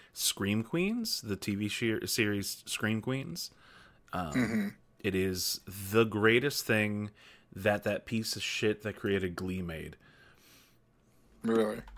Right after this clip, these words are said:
Speaker 1: I always forget his name. I wanna say it's Brian something. Ryan, <laughs> Ryan Murphy.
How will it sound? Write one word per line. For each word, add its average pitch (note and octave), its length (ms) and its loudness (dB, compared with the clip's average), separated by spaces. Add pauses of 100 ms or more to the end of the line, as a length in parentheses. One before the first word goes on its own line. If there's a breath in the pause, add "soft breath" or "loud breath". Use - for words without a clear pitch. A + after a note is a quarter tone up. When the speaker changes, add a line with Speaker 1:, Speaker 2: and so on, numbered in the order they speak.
(160)
Speaker 1:
I - 100 -4
always A#2 180 -2
forget F#2+ 200 -4
his F2+ 160 -4
name. E2+ 340 -4 (2500 soft breath)
I - 1300 -20
wanna C3 120 -6
say G2+ 160 -4
it's F#2+ 160 -10
Brian F#2+ 560 -4
something. F#2+ 460 -8 (1000 soft breath)
Ryan, A#2 760 8
<laughs> - 40 -8
Ryan A#2 480 4
Murphy. G#2 640 4